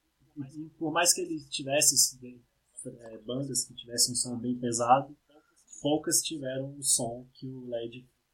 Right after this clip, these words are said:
teve, tão rico, tão forte, e que foi considerado o marco do início do, do que é chamado de ha-, hard rock.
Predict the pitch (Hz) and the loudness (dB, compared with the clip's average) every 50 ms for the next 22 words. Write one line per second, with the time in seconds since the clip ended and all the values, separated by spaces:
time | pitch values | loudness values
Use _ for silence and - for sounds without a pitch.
0 | _ _ - 117 113 117 120 123 120 - - _ - 127 127 113 113 120 131 131 | _ _ -4 -4 -4 -4 -4 -8 -10 -14 -14 _ -4 -2 -2 -2 -4 -4 -6 -6
1 | - - - - 127 131 131 - - 107 110 123 131 131 - - - 139 - _ | -6 -10 -12 -10 -10 -10 -8 -4 -2 2 2 2 2 0 -4 -8 -8 -8 -14 _
2 | _ _ _ _ _ _ _ _ _ _ _ _ 113 110 110 113 113 117 117 117 | _ _ _ _ _ _ _ _ _ _ _ _ -18 -16 -14 -12 -10 -10 -10 -10
3 | 120 120 120 120 117 110 - - 127 - - 131 131 139 135 - - 139 135 127 | -12 -12 -14 -14 -14 -14 -12 -14 -10 -6 -6 -4 -4 -2 -2 0 0 2 4 6
4 | 120 117 120 127 135 135 139 135 131 123 120 117 - - 120 123 127 123 117 120 | 6 6 6 4 2 0 -2 -4 -4 -6 -8 -10 -12 -16 -14 -12 -8 -4 -2 0
5 | 131 135 - - 139 135 143 147 143 139 139 131 127 135 - - - 147 143 139 | 0 -2 -2 -6 -8 -6 -6 -6 -6 -6 -8 -6 0 4 4 4 4 2 -4 -10
6 | 147 143 143 139 131 131 131 131 123 - - 131 120 - - 131 123 117 120 127 | -12 -14 -14 -16 -16 -16 -18 -20 -20 -14 -12 -6 -4 -2 -2 -4 -6 -10 -12 -12
7 | 120 123 120 127 - - - - 120 117 123 123 123 117 104 95 - | -12 -12 -12 -12 -14 -14 -6 -4 -2 -2 -2 -4 -4 -4 -4 -4 -4